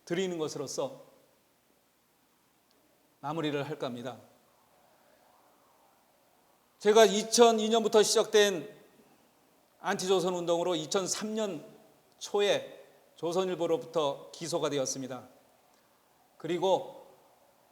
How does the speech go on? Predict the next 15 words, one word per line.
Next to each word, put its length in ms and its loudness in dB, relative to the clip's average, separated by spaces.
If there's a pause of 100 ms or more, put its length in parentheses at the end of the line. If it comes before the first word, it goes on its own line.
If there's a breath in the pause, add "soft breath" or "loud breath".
(280)
삼 340 -12
년, 340 -6 (220)
횟수로 340 -2
사 220 -8
년에 200 -2
걸친 540 -4
대법원까지 600 2
가는 440 -2 (220)
법정 380 -4
투쟁 260 -6
끝에 500 -4 (760)
벌금형을 480 -4
받았습니다. 580 -8 (1900)
그러자 360 6
조선일보가 880 2